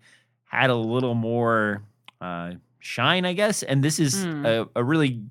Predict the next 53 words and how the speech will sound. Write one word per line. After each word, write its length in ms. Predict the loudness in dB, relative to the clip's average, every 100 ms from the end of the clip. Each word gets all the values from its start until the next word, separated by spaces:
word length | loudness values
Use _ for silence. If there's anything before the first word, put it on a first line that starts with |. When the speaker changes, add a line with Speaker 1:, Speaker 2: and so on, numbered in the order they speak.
| -14 -16 2
Speaker 1:
big 200 | 2 4
instance 520 | 2 0 0 -2 -2
of 80 | 0
that 260 | 2 2 2
impact 560 | -2 0 -2 -2 -4
where 240 | -4 -4 -4 -12 -18
in 220 | -8 -2
the 60 | 0
Speaker 2:
Yeah. 40 |
Speaker 1:
past 320 | 4 4 4 0
he 60 |
could 160 | -2 0
sorta, 240 | 2 4
like, 360 | 4 2 2 -4 _ _ _ _
feel 600 | -2 2 4 4 2 0
ahead 400 | 2 4 6 4
a 60 | 4
little 260 | 2 2 2
bit, 340 | 2 0 -4 _ _ -6
but 240 | -2 0
now 640 | 4 4 4 4 4 2 -2 _ -20
he's 240 | -6 0 6
Speaker 2:
This, 80 | 6
Speaker 1:
actually, 320 | 4 0 2
like, 200 | 2 2
Speaker 2:
yeah. 100 | 2 4 4
Speaker 1:
dream 80 | 4
walking. 580 | 4 4 0 0 0 -4 _ _ 0
Speaker 2:
I 100 | 2
feel 140 | 4
like 140 | 2 2
he, 180 | 0 0
he's 400 | -2 0 0 0
always 340 | 0 0 -2
kind 220 | -2 -2
of 100 | 0
been 140 | -2 -2
a 40 |
dr-, 340 | -4 -8 -6 -4
like, 180 | -4
he's 260 | -2 -6 -4
really 460 | -4 0 2 2 0
been 240 | 0 -2
good 220 | 0 0
about 180 | 0 -2
the 60 | -4
dream 200 | -8 -8
stuff, 160 | -10 -8
because 180 | -6
remember 240 | -2 0 0
him 240 | -2 -2
and 180 | -2 -2
Jake, 480 | -2 -2 -2 -6